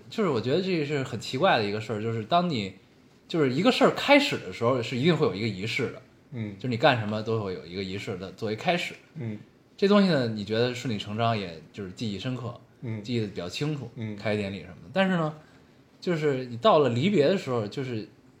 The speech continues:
Speaker 1: 就是你的脑-，脑子自动的就屏蔽掉了这个仪式。
Speaker 2: 对。
Speaker 1: 你发现了吗？就是我，反正我是这样的啊，我不知道就是听众们是不是这样，就是你回-，你仔细回想，你第一反应想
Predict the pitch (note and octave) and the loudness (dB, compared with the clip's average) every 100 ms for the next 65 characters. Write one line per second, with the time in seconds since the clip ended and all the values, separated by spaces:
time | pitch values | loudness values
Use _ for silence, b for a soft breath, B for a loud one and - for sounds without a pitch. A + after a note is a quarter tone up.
0 | - D3+ D#3 C3+ A2+ G2 A2+ C3 F#2 F2+ | -16 -10 -6 -4 -4 -2 0 0 0 -2
1 | B2 A#2 E2+ D#2+ G2+ C3 - - G#3 A#3+ | 0 0 0 -4 -6 -6 -8 -4 4 8
2 | G3+ C#3 B2 A#2 - A#2+ A3+ D#3 A2 F#2+ | 8 6 0 -4 -4 0 2 6 6 4
3 | G2+ G#2 F#2+ F2+ - G#2 - - B2 A2+ | 0 -2 -4 -6 -6 -6 -8 4 6 6
4 | A#2 C3 B2 G#2 F2+ E2 - b b _ | 6 4 4 0 -2 -10 -18 b b _
5 | _ _ - - D3+ C3 A#2 B2 D#3+ G#3 | _ _ -20 -4 0 2 2 6 6 6
6 | G#2 - D#3 D#3 G#2+ E2+ D#2 E2+ G2+ C3 | 4 -2 2 4 4 2 -10 -8 -2 6
7 | D#3 C3+ - C3 A#2+ A2+ G2+ - - - | 6 6 0 -8 -4 -2 -4 -8 -16 -18
8 | - _ - _ _ _ - E3+ F3 A2+ | -18 _ -20 _ _ _ -4 2 2 2
9 | G2 - F#2+ F#2+ F#2 E2 D#2 - B2+ A2+ | -2 -8 -8 -8 -8 -8 -12 -16 -14 -12
10 | G2+ F#2+ F2+ G2+ - B2+ B2 A2+ G#2+ A2 | -10 -10 -10 -10 -4 -4 -4 -6 -8 -10
11 | - A2+ D3 C#3 C3+ G2 G2 A2 G#2 - | -6 -2 0 0 0 -2 -4 -8 -10 -6
12 | C#3+ D3 A#2 E2+ F#2+ - E2+ | 0 2 0 -4 -10 -8 -8